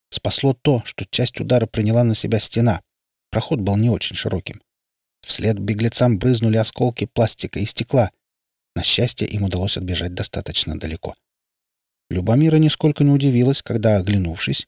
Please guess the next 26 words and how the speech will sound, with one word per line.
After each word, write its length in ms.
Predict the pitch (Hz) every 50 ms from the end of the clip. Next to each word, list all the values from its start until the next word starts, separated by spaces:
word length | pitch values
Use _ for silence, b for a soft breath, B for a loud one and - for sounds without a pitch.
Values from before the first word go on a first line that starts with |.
| _ -
никого 380 | - 98 - - 87 80 90 101
не 140 | 107 110
увидела 440 | 110 101 85 87 87 90 101 104 113
за 140 | 110 - 113
рулем 320 | 101 95 85 82 82 80
искореженной 600 | 98 - - - 87 85 80 82 85 87 92 98
машины. 420 | 107 120 127 - - 87 85 - - _ _ _ _ _ _ _ _ _ _ _ _ _ _ _ _ _ _ _ _ _ _ _ _ _ _ _ _ _
Когда 300 | - - - 104 101 95
чувство 400 | - - 101 104 - - - 90
опасности 540 | 92 - - 107 - - - - - - 104
постепенно 640 | - - - - - - - - 104 98 90 85
стало 320 | - - - - 101 92 87
ее 340 | 85 82 87 90 95 90
отпускать, 580 | 82 - - - - - - - - - - - _ _ _ _ _ _ _
на 120 | - 92 -
смену 360 | - - 101 123 143 156 151
ему 240 | 147 147 151 151 151
пришла 400 | - - 110 - - - 87 95
злость. 460 | 90 - 80 85 - - - - - _ _ _ _ _ _ _ _ _ _ _ _ _ _ _ _ _ _ _
«Признавайтесь, 600 | - 196 170 170 170 117 87 - - - - - B B B
вы 160 | 135 147 180
знали, 320 | 160 160 160 143 98 98
что 180 | 143 - - 175
она 120 | 175 175
ищет 260 | 160 - - - - -
меня!» 220 | 123 95 80 -